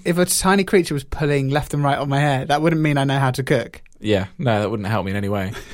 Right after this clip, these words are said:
Speaker 1: <laughs> I'd just be, I'd be a
Speaker 2: I'd be in
Speaker 1: bad
Speaker 2: pain.
Speaker 1: cook <laughs> who's annoyed.
Speaker 2: Yeah. <laughs>
Speaker 1: Oh, well.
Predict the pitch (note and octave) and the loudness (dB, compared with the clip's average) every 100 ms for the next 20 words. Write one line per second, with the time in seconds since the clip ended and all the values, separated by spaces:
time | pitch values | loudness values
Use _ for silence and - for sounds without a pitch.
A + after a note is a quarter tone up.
0 | - - - G#3+ A3 F#3 G3 A3 A3+ E4+ | -8 -8 -4 -2 0 0 0 0 0 2
1 | A2+ C4 E3 E3+ E3+ F#3+ G#3 G#3 - A3+ | 0 2 4 6 6 6 6 6 6 6
2 | E3+ - - C#4+ - F#3 E3+ E3 E3+ F3+ | 6 2 -4 -2 2 4 4 6 6 6
3 | C#3 C#3 C#3 D3+ - - - G3+ - - | 4 4 4 4 2 -2 -2 -4 -2 -6
4 | - - - - - - - - F3+ D3+ | -8 -20 -20 -20 -20 -20 -12 -2 0 2
5 | A#2+ A#2+ | 0 -2